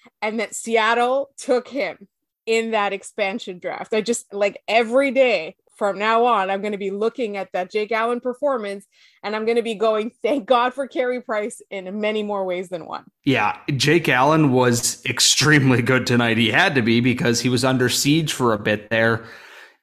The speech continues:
Speaker 2: It, it shows why Marc Bergevin kinda did what he did. Without Jake Allen,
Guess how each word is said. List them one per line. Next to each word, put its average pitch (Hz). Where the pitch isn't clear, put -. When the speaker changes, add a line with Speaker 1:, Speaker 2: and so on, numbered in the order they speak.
Speaker 2:
It, 160
it 165
shows 190
why 131
Marc 127
Bergevin 123
kinda 120
did 113
what 110
he 107
did. 104
Without 117
Jake 165
Allen, 120